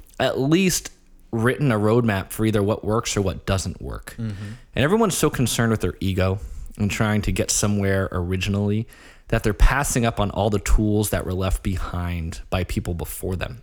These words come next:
Speaker 2: Yeah.
Speaker 1: you know? And just like the blueprint to your genes made you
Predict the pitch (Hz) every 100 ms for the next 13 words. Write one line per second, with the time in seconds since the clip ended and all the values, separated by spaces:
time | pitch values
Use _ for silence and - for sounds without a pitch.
0 | - 113 98 - 101 87 87 - - -
1 | - 107 101 131 - 117 104 92 107 104
2 | 110 92 - 104 101 98 101 92 101 110
3 | 92 78 - 98 90 90 101 95 92